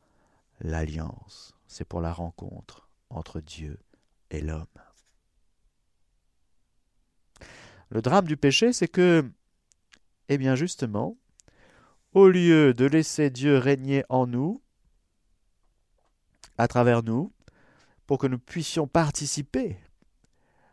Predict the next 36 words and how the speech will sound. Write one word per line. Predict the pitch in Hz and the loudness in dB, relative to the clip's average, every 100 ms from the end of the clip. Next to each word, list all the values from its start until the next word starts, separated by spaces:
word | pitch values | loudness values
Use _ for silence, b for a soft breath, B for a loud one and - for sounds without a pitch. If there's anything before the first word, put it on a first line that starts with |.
| _ - | _ -10
à | 92 | -6
la | 90 87 | -4 -6
royauté | 87 95 90 - 90 | -6 -4 -6 -8 -10
de | 90 | -10
Dieu. | 82 90 | -10 -12
Dieu | 87 107 156 107 | -10 -6 -4 -2
est | |
roi | 95 85 127 160 | -4 -4 -4 -4
de | 117 | -6
toute | 87 - 151 - | -8 -10 -12 -8
la | 90 78 | -8 -8
terre. | - 147 147 90 - B B 120 B | -10 -10 -10 -12 -16 B B -20 B
Dieu | 101 117 127 | -8 -4 -2
est | 98 | -4
roi | 87 113 139 | -6 -6 -4
de | 87 | -4
l'univers. | 107 139 82 98 170 180 143 101 - | -6 -6 -10 -4 -2 0 -2 -8 -12
Le | 98 | -14
Christ | - - 180 - | -12 -10 -10 -8
est | 92 | -10
roi | - 143 | -8 -6
de | 127 | -6
l'univers. | 107 120 107 156 190 127 - _ _ _ _ _ _ _ _ _ _ _ _ _ _ _ _ _ _ _ - | -8 -10 -12 -10 -12 -14 -20 _ _ _ _ _ _ _ _ _ _ _ _ _ _ _ _ _ _ _ -8
Mais | 104 | -6
il | |
s'agissait | - 95 85 - 87 | -6 -8 -8 -10 -6
bel | 90 90 | -4 -6
et | |
bien | 82 90 101 | -6 -8 -8
pour | 90 85 | -10 -10
nous | 123 | -10
de | 92 | -8
participer | - 85 - - - 247 | -8 -10 -12 -16 -12 -8
à | 254 | -8
cette | - - | -8 -10
royauté. | 98 90 87 - 50 | -8 -8 -10 -12 -16